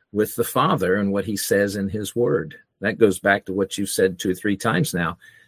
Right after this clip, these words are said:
We don't spend enough time communing with the Father through his word. It's amazing to me, Carl, and I'll, I'll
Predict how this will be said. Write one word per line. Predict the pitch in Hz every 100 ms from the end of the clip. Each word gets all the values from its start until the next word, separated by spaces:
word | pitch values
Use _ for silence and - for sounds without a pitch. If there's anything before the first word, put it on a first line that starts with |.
| _ _ -
We |
don't | 117 117
spend | - 117
enough | 113 110 -
time | - 135 156 120 110
communing | 110 - 98 110 147 123 98
with | 95
the | -
Father | - 120 151 143 95 92
through | - 107 98
his | 101 95 -
word. | 147 117 78 - _ _ _ _ _
It's | 185 196
amazing | 135 147 202 120 92
to | -
me, | 113 110
Carl, | - 104 110
and | 101
I'll, | 98 95 -
I'll | 90 98